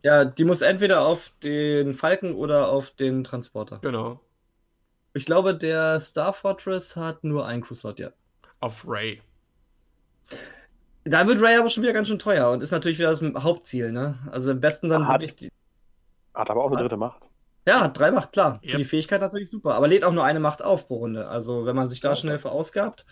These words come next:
Speaker 1: ist es so ein Vader-Phänomen dann.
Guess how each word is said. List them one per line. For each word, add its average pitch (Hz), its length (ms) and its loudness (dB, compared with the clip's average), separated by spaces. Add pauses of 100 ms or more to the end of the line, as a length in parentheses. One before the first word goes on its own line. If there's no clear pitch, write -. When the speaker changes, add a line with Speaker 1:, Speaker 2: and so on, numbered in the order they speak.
(300)
Speaker 1:
ist 160 140 -6
es 165 120 -4
so 175 80 0
ein 160 180 0
Vader-Phänomen 120 1200 -2
dann. 117 260 -8